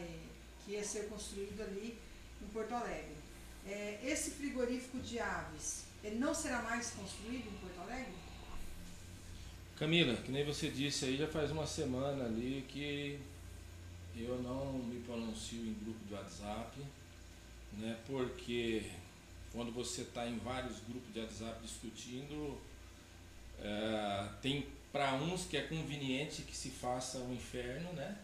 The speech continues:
Speaker 1: Sim.
Speaker 2: Tem pra outros que é conveniente porque não tem interesse. Tem pra outros porque é conveniente porque não quer assumir a culpa.
Speaker 1: Uhum.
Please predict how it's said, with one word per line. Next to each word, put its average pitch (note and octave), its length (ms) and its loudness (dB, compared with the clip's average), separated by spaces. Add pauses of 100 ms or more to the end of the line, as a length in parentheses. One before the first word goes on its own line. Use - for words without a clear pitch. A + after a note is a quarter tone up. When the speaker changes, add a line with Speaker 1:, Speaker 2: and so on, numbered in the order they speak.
Speaker 1:
Sim. G3 260 -6 (320)
Speaker 2:
Tem C#3+ 220 8
pra D3 200 10
outros D3+ 300 8
que C#3+ 120 2
é C3+ 60 6
conveniente C#3 840 2
porque C3 340 2
não B2+ 240 4
tem A#2+ 180 0
interesse. B2+ 720 0 (800)
Tem C#3+ 200 2
pra D3 180 6
outros D3+ 280 8
porque D3+ 200 0
é D3 80 6
conveniente D#3 840 4
porque C3+ 720 2 (720)
não C3+ 280 8
quer C#3+ 160 4
assumir C3+ 380 2
a D3 60 4
culpa. E3+ 600 0 (240)
Speaker 1:
Uhum. F#3 340 -4